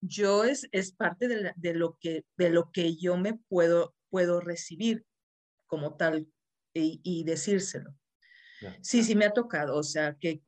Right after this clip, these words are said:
Speaker 1: que quieran forzar a la persona. Y vuelvo a lo mismo, o sea, a, la lectura es desde tal respeto a la persona que si la persona le dicen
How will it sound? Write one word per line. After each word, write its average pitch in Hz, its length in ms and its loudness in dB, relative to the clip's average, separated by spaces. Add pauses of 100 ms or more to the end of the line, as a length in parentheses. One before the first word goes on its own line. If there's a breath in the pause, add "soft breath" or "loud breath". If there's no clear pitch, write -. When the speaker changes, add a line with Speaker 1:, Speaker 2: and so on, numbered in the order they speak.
Speaker 1:
que 165 180 -2
quieran 175 420 0
forzar 175 380 -4
a 151 80 2
la 156 80 -2
persona. 202 520 0
Y 220 160 2
vuelvo 185 340 4
a 277 80 0
lo 190 120 -2
mismo, 180 500 -6
o 160 60 -8
sea, 143 380 -4 (720 soft breath)
a, 185 260 2
la 196 180 4
lectura 226 720 0
es 240 400 0 (680)
desde 190 680 0 (120)
tal 226 280 0
respeto 226 540 -2
a 202 40 0
la 202 140 -4
persona 180 500 -4
que 202 120 2
si 190 160 -2
la 180 180 2
persona 208 400 0
le 220 140 2
dicen 180 540 -6